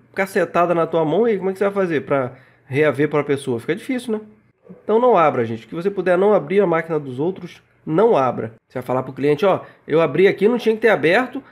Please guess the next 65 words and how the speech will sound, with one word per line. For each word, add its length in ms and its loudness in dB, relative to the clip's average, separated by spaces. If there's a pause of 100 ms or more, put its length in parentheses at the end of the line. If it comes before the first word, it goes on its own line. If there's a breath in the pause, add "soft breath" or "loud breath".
(160 soft breath)
aí 140 0
acabei 240 0
que 80 -2
eu 40 6
abri 300 2
de 80 -4
enxerido, 560 -4
quebrou 340 4
na 80 4
minha 160 4
mão, 160 4
agora 180 2
você 120 -10
se 100 -12
vira 220 0
aí, 60 4
eu 100 2
chamo 220 0
um 40 -2
técnico 360 -2
pra 100 -4
consertar." 500 -2 (220 loud breath)
"Ah, 60 -8
mas 120 -2
o 60 -4
técnico 340 0
é 80 2
você, 300 -2
rapaz. 280 -4
Como 100 -2
é, 80 -2
como 160 -4
é 20 0
que 60 -4
vai 100 -2
fazer?" 280 -2 (520)
Tá 120 2
aí, 120 2
gente, 240 -2
ó, 140 -2 (120)
o 160 -6
Windows 260 0
na 120 0
tela. 360 -2 (220 loud breath)
Vocês 280 -4
podem 280 0
instalar 380 -2
tudo 300 -6
agora, 240 0
instalar 280 -4
drive 220 -4
de 100 -12
vídeo. 220 -6
Eu 60 -4
tô 80 -6
clicando 280 -4
no 40 -6
botão 180 -4
direito 260 -6
na 120 -2
tela, 260 0
ó, 60 0
início 260 -6
da 120 0
atualizar, 580 -2